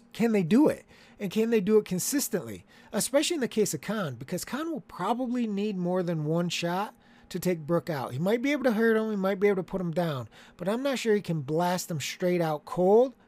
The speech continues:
with a single shot. Brook, on the other hand, if he lands clean on Khan, he can put him out. He can put him out clean. We've seen that before from Khan, and that's an issue if you're backing Khan,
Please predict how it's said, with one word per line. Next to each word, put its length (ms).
with 100
a 60
single 280
shot. 400
Brook, 220
on 140
the 80
other 160
hand, 260
if 140
he 60
lands 340
clean 260
on 120
Khan, 280
he 60
can 160
put 160
him 100
out. 260
He 120
can 120
put 140
him 140
out 300
clean. 340
We've 160
seen 200
that 180
before 340
from 160
Khan, 380
and 160
that's 260
an 80
issue 300
if 120
you're 100
backing 380
Khan, 320